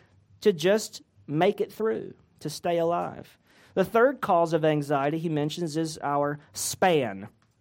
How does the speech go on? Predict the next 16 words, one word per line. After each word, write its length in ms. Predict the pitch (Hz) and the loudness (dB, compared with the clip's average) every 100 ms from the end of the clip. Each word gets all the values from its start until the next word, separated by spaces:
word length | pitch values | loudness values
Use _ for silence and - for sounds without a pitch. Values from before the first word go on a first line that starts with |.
| _ | _
our 140 | 131 131 | -6 2
life, 460 | 180 226 226 - - | 4 4 2 -4 -4
our 160 | 151 | -2
body, 400 | 151 180 185 190 | 2 2 2 0
and 140 | 160 165 | 0 0
then 100 | 170 | 0
our 180 | 151 | -2
span 520 | 147 - - 180 196 160 | -4 -10 -6 -2 0 -2
of 140 | 127 | -4
life. 460 | 113 98 101 - _ _ _ _ _ | -8 -8 -14 -20 _ _ _ _ _
He 100 | 175 | -6
says 240 | - 180 | 2 2
this 200 | 160 202 | 2 0
in 100 | 170 | 0
verse 220 | 143 143 - | 0 -2 -4
twenty-seven, 720 | 156 131 120 - 196 202 | -4 -4 -4 -4 -4 -4